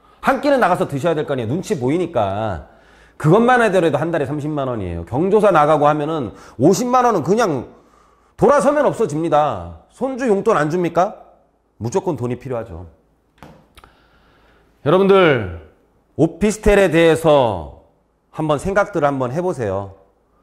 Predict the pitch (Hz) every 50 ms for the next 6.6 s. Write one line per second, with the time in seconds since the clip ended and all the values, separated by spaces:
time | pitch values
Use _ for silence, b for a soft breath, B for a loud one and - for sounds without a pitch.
0 | _ _ _ - 147 160 160 - 147 165 180 170 196 185 - - 180 151 107 110
1 | 113 139 - - 107 98 98 101 104 131 156 175 175 165 175 190 190 170 131 104
2 | 85 - b b b b b b b b b b - 180 - - - 233 247 247
3 | 247 240 214 - - 220 208 202 - 175 175 131 143 143 160 165 160 143 - 123
4 | 117 117 - 110 101 104 104 98 80 69 - _ _ _ _ - 143 - - -
5 | 302 320 294 294 247 320 302 233 170 - 214 240 226 160 139 - - 190 190 151
6 | 170 151 - 175 196 202 139 95 78 - _ _